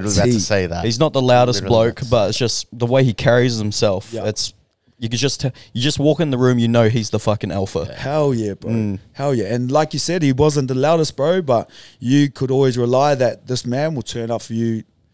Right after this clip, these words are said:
Speaker 2: any day of the
Speaker 3: Mm.
Speaker 2: week and he'll do his job. And bro, soon as he said that,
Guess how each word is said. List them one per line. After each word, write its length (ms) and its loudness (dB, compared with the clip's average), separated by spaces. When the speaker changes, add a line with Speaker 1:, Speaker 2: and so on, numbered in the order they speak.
Speaker 2:
any 220 -2
day 160 0
of 120 0
the 80 -2
Speaker 3:
Mm. 40 -2
Speaker 2:
week 260 0
and 120 -6
he'll 180 2
do 180 -2
his 120 -4
job. 280 -2
And 220 -6
bro, 280 0
soon 280 -2
as 140 0
he 100 0
said 240 -2
that, 280 -2